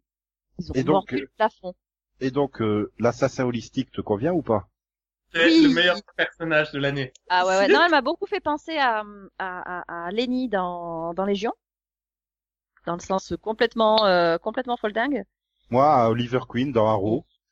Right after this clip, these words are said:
Speaker 1: Ah oui, peut-être.
Speaker 3: <laughs>
Speaker 1: Ah oui, non, mais
Speaker 3: C'est vrai.
Speaker 1: voilà, quoi. Je veux dire, comme elle t'engueule, le gars, quoi. Mais lui, <laughs> mais lui, mais j'en ai, j'en sais rien du tout. Merci de m'avoir accompagné. Euh, <laughs> comment dire ?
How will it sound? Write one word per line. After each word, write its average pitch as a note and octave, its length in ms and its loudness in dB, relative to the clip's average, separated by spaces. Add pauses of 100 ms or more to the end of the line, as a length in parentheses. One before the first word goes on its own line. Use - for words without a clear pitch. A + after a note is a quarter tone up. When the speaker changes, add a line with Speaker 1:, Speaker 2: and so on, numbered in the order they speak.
(200)
Speaker 1:
Ah C#4+ 220 4
oui, F4 100 0
peut-être. E3+ 320 0
Speaker 3:
<laughs> - 560 -4
Speaker 1:
Ah G#3 100 0
oui, G#3 160 -2
non, F3+ 100 -4
mais E3+ 140 -10
Speaker 3:
C'est C#4+ 120 2
vrai. B3+ 260 2
Speaker 1:
voilà, B3+ 240 2 (100)
quoi. G3+ 120 -6
Je - 60 -14
veux A#3 60 -18
dire, B3+ 80 -12 (200)
comme A#3+ 160 0
elle A3 100 2
t'engueule, C#4+ 540 -2
le A3+ 140 -2
gars, A3 380 -6
quoi. E3+ 360 -6
Mais F3 100 -10
lui, G#3 200 -10 (200)
<laughs> E4+ 140 6
mais A3+ 120 0
lui, A#3+ 160 -4
mais - 60 0 (140)
j'en - 440 0
ai, - 80 -6
j'en E4 420 -6
sais D#4 140 -2
rien B3 300 0 (100)
du G3+ 140 -8 (180)
tout. G4 140 -10 (1400)
Merci C4+ 280 0
de A#3+ 60 -8
m'avoir G3 320 2
accompagné. G3 560 -4 (560)
Euh, G#3 760 -2
<laughs> - 120 -16
comment A3+ 200 -4
dire ? G3+ 360 -10